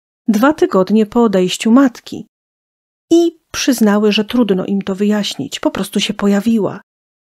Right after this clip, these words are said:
Ich ojciec z ukulele świętował na plaży w pewnym momencie ze swoją narzeczoną to, że zaraz będzie jego żoną.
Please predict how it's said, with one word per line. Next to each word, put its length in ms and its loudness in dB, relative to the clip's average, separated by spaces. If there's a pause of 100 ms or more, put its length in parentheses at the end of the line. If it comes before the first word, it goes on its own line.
(100)
Ich 260 0
ojciec 420 0
z 160 -8
ukulele 720 0
świętował 600 2
na 140 4
plaży 360 -2
w 100 -8
pewnym 400 -2
momencie 520 0
ze 140 2
swoją 400 -2
narzeczoną 720 0
to, 380 2
że 180 2
zaraz 300 -2
będzie 480 -4 (220)
jego 260 -2
żoną. 440 0